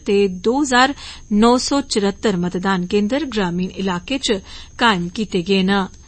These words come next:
जम्मू कश्मीर पुलस ने चुनाएं लेई सुरक्षा दे लोड़चदे बंदोबस्त कीते दे न। त्रै सतह आह्ली सुरक्षा व्यवस्था ऐ, जेह्दे च केंद्र शास-,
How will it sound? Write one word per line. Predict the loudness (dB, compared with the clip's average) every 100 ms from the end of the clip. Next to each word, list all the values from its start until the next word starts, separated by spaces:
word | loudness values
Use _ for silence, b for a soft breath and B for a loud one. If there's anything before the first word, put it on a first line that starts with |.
| B B B 0
जम्मू | 2 2
कश्मीर | 0 -2 -4 -2
पुलस | -4 -4 -2
ने | -2
चुनाएं | -2 -2 -2 -2 0
लेई | 0
सुरक्षा | 0 -4 -6 -4 -4
दे | -2
लोड़चदे | -2 -4 -4 -6
बंदोबस्त | -4 -4 -4 -6 -6 -4
कीते | -4 -2 -2
दे | 0
न। | 0 -2 B B B 2
त्रै | 2 2
सतह | 0 -2 0
आह्ली | -2 0 -2
सुरक्षा | -2 -2 -2 -4 -4 -4
व्यवस्था | -4 -4 -6 -6 -4 -4
ऐ, | -4 B B 0
जेह्दे | 4 6 4
च | 2 -2 -2 0
केंद्र | 0 0 -2
शास-, | -4 -2 -2 -4 -10